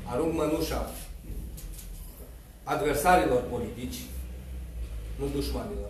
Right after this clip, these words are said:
adversarilor politici, pentru că asta suntem, adversari politici, să ne batem în proiecte pentru nemțeni, să venim în fața nemțenilor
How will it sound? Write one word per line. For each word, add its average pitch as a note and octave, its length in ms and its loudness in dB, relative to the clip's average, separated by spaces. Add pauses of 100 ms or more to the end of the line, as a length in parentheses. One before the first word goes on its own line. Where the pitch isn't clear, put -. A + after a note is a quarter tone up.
adversarilor B2+ 800 0
politici, A#2 540 -4
pentru B2 220 -4
că B2 80 -6
asta C3 260 -4
suntem, A#2 460 -6 (800)
adversari B2+ 600 0
politici, A#2+ 520 -2 (1400)
să F#3+ 200 4
ne G#3 100 12
batem G#3 400 10
în G3+ 120 10
proiecte F#3+ 680 8 (1000)
pentru C#3+ 260 0
nemțeni, C3 500 0 (1900)
să E3+ 120 2
venim F#3+ 280 12
în G3 80 10
fața F3+ 380 8
nemțenilor E3+ 840 6